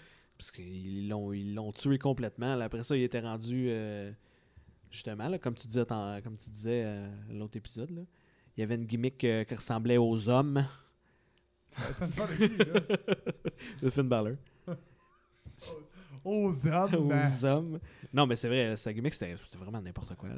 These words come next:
Speaker 2: J'en,
Speaker 1: C'était,
Speaker 2: j'en ai
Speaker 1: c'était
Speaker 2: un dernier.
Speaker 1: très, très louche.
Speaker 2: J'en ai un dernier. Après ça, on ferme l'épisode, OK ? Puis je, honnêtement, c'est Phil que je vais entendre sur là-dessus.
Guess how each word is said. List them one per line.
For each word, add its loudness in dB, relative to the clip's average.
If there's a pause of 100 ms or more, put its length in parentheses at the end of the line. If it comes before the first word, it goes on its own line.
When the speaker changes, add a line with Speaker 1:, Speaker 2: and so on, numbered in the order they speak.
(100)
Speaker 2:
J'en, 2
Speaker 1:
C'était, -4
Speaker 2:
j'en 2
ai 4
Speaker 1:
c'était 4
Speaker 2:
un 4
dernier. 2
Speaker 1:
très, 4
très -2
louche. -6
Speaker 2:
J'en -6
ai -4
un -4
dernier. -6 (1000)
Après -20
ça, -20
on -14
ferme -16
l'épisode, -18
OK ? -16 (1200)
Puis -10
je, -8
honnêtement, -4
c'est -10
Phil -8
que -8
je -10
vais -12
entendre -12
sur -18
là-dessus. -20